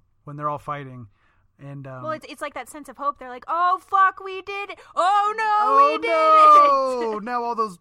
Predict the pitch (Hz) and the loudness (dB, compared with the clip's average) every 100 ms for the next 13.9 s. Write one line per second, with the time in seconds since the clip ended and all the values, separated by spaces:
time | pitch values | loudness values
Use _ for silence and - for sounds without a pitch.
0 | _ 220 240 214 220 196 196 190 220 202 | _ -10 -8 -8 -10 -10 -10 -8 -10 -8
1 | 202 185 190 180 156 226 247 190 220 202 | -10 -8 -8 -8 -6 -6 -4 -2 -4 -4
2 | 156 190 156 131 - - 277 330 320 277 | -6 -8 -8 -14 -16 -8 -2 0 0 -2
3 | - - - 156 156 143 135 139 - _ | -8 -16 -10 -4 -4 -4 -6 -14 -20 _
4 | _ _ _ _ - 196 226 214 - 302 | _ _ _ _ -10 -8 -4 -6 -6 -8
5 | 320 330 294 247 196 202 202 - - 151 | -10 -10 -10 -12 -10 -8 -8 -10 -12 -10
6 | 143 139 131 - 147 143 139 143 _ - | -10 -14 -16 -18 -16 -14 -16 -18 _ -20
7 | 143 120 156 165 165 156 151 160 143 139 | -20 -16 -10 -8 -8 -8 -10 -10 -12 -12
8 | 147 175 202 220 - 143 143 143 135 135 | -12 -12 -14 -18 -20 -18 -14 -14 -16 -18
9 | 135 165 180 202 170 139 143 139 135 123 | -16 -12 -12 -12 -14 -14 -16 -16 -18 -20
10 | - 180 208 190 156 _ 196 196 185 175 | -16 -10 -6 -6 -8 _ _ -14 -10 -10
11 | 151 165 135 139 - 160 143 139 135 127 | -10 -14 -14 -18 -14 -12 -12 -16 -16 -18
12 | _ 139 117 127 123 117 123 120 117 _ | _ -20 -20 -20 -20 -20 -20 -20 -20 _
13 | 135 117 202 113 196 - - 185 180 | -20 -20 -20 -20 -20 -20 -20 -20 -20